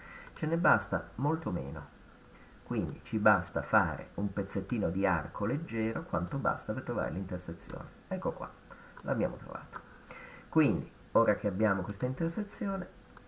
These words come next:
subito dargli un numero come nome, in questo caso ovviamente sarà il due. Metto vicino,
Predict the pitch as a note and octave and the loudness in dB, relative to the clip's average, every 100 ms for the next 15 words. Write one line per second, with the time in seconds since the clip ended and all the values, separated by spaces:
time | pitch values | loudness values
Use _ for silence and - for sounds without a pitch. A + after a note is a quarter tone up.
0 | - - D3+ B2+ A2+ - - G#2+ G#2+ G2+ | -16 0 2 2 -2 -6 2 4 4 4
1 | G2 F#2+ F#2 F#2 F#2+ F#2+ G2 - - - | -2 0 0 0 0 -2 -4 -12 -20 -20
2 | - - - G#2 G2 G2 F#2 F#2 F#2+ F#2+ | -20 -18 -4 0 2 2 4 4 4 0
3 | - - - - - - - - E2 F2 | -4 -20 -20 -18 -16 -14 -6 -2 0 2
4 | F2 D#2 D#2 D#2 F2 - F2+ - - G#2+ | 0 0 -4 -6 -6 -2 -2 -4 0 0
5 | F#2+ A#2+ F2 - - - - - - - | 2 2 0 -6 -20 -20 -14 -14 -14 -20
6 | - - - - - - - - - F2 | -20 -20 -18 -18 -20 -20 -18 -20 -12 -6
7 | A#2 - B2 B2 | -6 -4 -4 -4